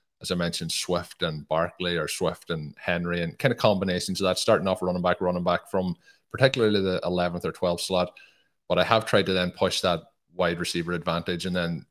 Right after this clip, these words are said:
I have been picking up some of those, uh, guys that we're going to target today, but also some of the, the tight ends and that kind of second tier when we look down to the kind of Fairmouth, uh,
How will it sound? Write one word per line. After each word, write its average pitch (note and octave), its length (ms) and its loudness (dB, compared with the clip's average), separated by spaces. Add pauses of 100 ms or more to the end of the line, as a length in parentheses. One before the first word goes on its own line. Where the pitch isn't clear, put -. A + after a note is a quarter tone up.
(120)
I F2 60 -4
have F#2+ 380 -2
been F2+ 360 -2
picking F2+ 260 -4
up E2+ 140 -6
some F2+ 160 -2
of E2+ 80 -4
those, E2+ 280 -4 (520)
uh, D#2+ 340 -2
guys F#2 280 4
that - 100 -2
we're F2 140 -2
going F#2 200 0
to G2+ 100 -2
target F2 360 0
today, F2 320 0
but F#2 140 -4
also A2+ 340 2
some G#2 200 0
of F#2 100 0
the, F2 300 0 (580)
the F2 80 -2
tight F2+ 280 0
ends F2 220 0
and G2 180 -2
that F#2+ 160 -2
kind F#2 140 -2
of D#2+ 80 -4
second F2+ 640 0
tier E2+ 480 0 (400)
when F#2 100 -2
we F2 120 -2
look F2+ 280 -2
down F2 300 2
to E2+ 300 -2
the E2 100 -2
kind F2 240 0
of D#2+ 140 -2
Fairmouth, E2+ 680 -2
uh, E2 340 0